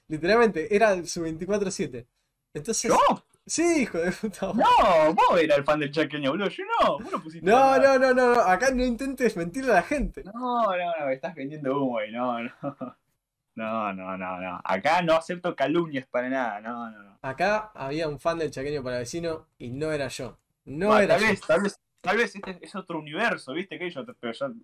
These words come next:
Speaker 2: en ese momento estaba en el, en el universo donde vos eras el fan, ¿viste? Que yo, habrá pasado algo que
Speaker 1: Puede ser, puede ser. No lo voy a
Speaker 2: me
Speaker 1: reconocer
Speaker 2: estoy
Speaker 1: porque
Speaker 2: no sé.
Speaker 1: podrían ser calumnias en mi contra y la verdad no recuerdo como para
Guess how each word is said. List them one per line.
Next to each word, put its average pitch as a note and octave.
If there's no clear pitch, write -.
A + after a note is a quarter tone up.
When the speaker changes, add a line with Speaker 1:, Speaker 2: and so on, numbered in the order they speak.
Speaker 2:
en B2+
ese E3+
momento F#3+
estaba D#3
en C#3+
el, C#3
en C3
el C#3
universo F3
donde D3+
vos D3
eras A#2
el A#2+
fan, C3+
¿viste? A#2+
Que A#2
yo, -
habrá A2+
pasado A#2+
algo C#3+
que G#2
Speaker 1:
Puede A#2
ser, G2+
puede G#2+
ser. -
No C#3+
lo D3+
voy D3+
a C3+
Speaker 2:
me A#2+
Speaker 1:
reconocer C#3
Speaker 2:
estoy -
Speaker 1:
porque C3+
Speaker 2:
no A#2+
sé. -
Speaker 1:
podrían C#3
ser D3+
calumnias C#3
en C3
mi C3
contra E3
y A#2
la A#2
verdad B2+
no B2+
recuerdo A2+
como G#2+
para G#2